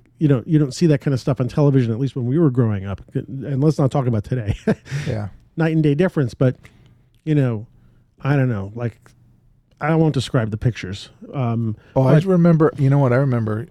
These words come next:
Speaker 2: Uh, quite a while ago, you're talking about that one picture I think came from that book was the sixty-eight picture, soiling the flag. The guy using the
Speaker 1: The soiling the flag, yeah.
Speaker 2: flag, yeah, using the, uh, the ramrod almost of the flag during a demonstration, yeah.
Speaker 1: Yeah,
Speaker 2: Or
Speaker 1: I, in fact, I was just thinking about that,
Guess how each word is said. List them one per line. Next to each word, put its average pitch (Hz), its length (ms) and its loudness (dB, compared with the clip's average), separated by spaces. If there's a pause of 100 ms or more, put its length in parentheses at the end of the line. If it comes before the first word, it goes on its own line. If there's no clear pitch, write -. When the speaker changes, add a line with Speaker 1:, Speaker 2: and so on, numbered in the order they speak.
Speaker 2:
Uh, 113 600 -4
quite 143 240 -4
a 147 80 2
while 117 260 0
ago, 117 240 -4
you're 107 140 -4
talking 107 260 -4
about 104 260 -4
that 101 160 -4
one 104 300 -2
picture - 380 -6
I 98 40 -4
think 110 220 -8
came 107 220 -6
from 107 160 -6
that 101 180 -8
book 110 240 -6
was 107 220 -6
the 104 200 -6
sixty-eight 107 640 -10
picture, 110 380 -12
soiling 104 380 -4
the 95 80 -8
flag. 104 460 -10 (420)
The 127 100 -10
guy 110 200 2
using 104 480 0
the 101 80 -4
Speaker 1:
The 143 60 2
soiling 156 380 0
the 139 80 -4
flag, 135 380 0
yeah. 139 160 2
Speaker 2:
flag, 120 240 2
yeah, 131 240 0
using 113 500 0
the, 110 260 -4
uh, 104 300 -10
the 107 320 -16
ramrod 107 680 -16
almost 110 500 -16
of 104 140 -18
the 92 60 -18
flag 107 520 -6
during 104 240 -8
a - 20 -8
demonstration, 101 800 -12
yeah. 104 160 -14
Speaker 1:
Yeah, 123 300 0
Speaker 2:
Or - 40 -10
Speaker 1:
I, 160 140 0
in 151 100 -6
fact, 175 240 -4
I 170 60 0
was 147 220 2
just 170 320 0
thinking 151 320 2
about 127 380 0
that, 123 260 2